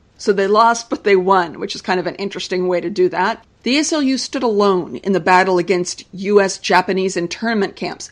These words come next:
absolutely alone in that fight. The A C L U joined the N double A C P to fight segregation in Brown versus the Board of Education. The A C L U was involved in Roe v. Wade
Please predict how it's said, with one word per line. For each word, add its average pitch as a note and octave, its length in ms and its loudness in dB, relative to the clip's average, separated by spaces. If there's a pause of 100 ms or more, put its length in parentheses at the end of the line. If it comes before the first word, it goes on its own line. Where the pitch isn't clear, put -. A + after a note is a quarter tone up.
(140)
absolutely A3+ 800 -2
alone F#3 440 0
in D#3 120 -6
that - 180 -12
fight. - 260 -8 (220)
The A3+ 160 2
A B3+ 100 4
C C#4 180 -4
L B3 120 0
U A#3+ 120 0
joined A3 280 0
the G#3+ 120 0
N A3+ 100 2
double A3 200 2
A A3 80 4
C G#3 180 -4
P B3+ 360 -4
to F3+ 100 -10
fight F3+ 300 -2
segregation G3+ 580 2
in E3+ 120 -2
Brown F#3+ 380 2
versus - 280 -10
the F3+ 40 -4
Board E3+ 220 0
of F3+ 80 0
Education. F#3 580 -4 (260)
The B3 160 0
A - 20 0
C B3+ 160 -4
L A#3 100 2
U A#3 160 0
was A#3 140 0
involved G3+ 340 2
in F#3 140 0
Roe G3 220 4
v. F#3+ 140 -2
Wade A3 460 0